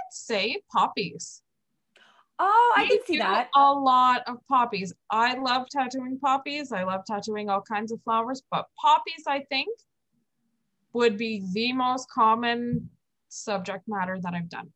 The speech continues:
Speaker 2: Especially around here too. I can definitely
Speaker 1: Yeah.
Speaker 2: see that.
Speaker 1: Mm-hmm.
Speaker 2: Are belly button piercings a still, are, are belly button piercings still a hot commodity?
Speaker 1: They are. Yeah. They're, it's very popular still.
Speaker 2: Oh, good. I was hoping that
Speaker 1: Mm-hmm.
Speaker 2: that didn't die.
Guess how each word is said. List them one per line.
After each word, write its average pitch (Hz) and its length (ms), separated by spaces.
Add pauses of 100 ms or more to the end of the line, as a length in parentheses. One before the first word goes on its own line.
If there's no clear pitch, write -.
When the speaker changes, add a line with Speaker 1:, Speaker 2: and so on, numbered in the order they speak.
(300)
Speaker 2:
Especially 269 380
around 277 220
here 214 180
too. 190 300
I 190 80
can 220 240
definitely 320 300
Speaker 1:
Yeah. 170 60
Speaker 2:
see 208 100
that. 175 280 (320)
Speaker 1:
Mm-hmm. 277 300 (1200)
Speaker 2:
Are 320 160
belly 285 320
button 466 280
piercings 254 520
a 226 60
still, 226 520 (520)
are, 269 100 (340)
are 285 100
belly 269 260
button 392 220
piercings 262 380
still 226 200
a - 20
hot 214 240
commodity? 170 600 (480)
Speaker 1:
They 220 140
are. 240 380 (340)
Yeah. 190 420 (180)
They're, 208 140
it's 214 320
very 233 240
popular 240 520
still. 170 420 (320)
Speaker 2:
Oh, 311 180
good. 381 340
I 254 160
was 269 160
hoping 311 220
that 539 100
Speaker 1:
Mm-hmm. 254 100
Speaker 2:
that 233 160
didn't 214 180
die. 175 420